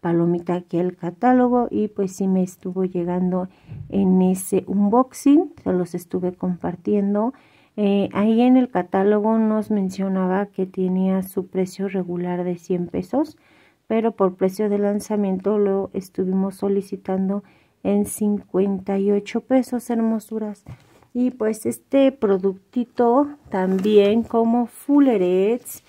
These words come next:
pues lo recibimos en un costito un poquito menor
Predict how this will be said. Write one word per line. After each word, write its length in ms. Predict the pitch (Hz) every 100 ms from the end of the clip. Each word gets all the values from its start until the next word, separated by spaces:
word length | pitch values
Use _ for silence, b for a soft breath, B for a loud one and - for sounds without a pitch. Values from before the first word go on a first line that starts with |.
| b b b -
pues 200 | 320 294
lo 140 | 285
recibimos 880 | 262 254 - 208 214 214 214 220 -
en 220 | 214 220
un 120 | 254
costito 680 | 262 277 277 - 254 - 254
un 220 | 254 254 240
poquito 880 | - 269 - 220 - 233 220 214 196
menor 520 | 185 180 170 196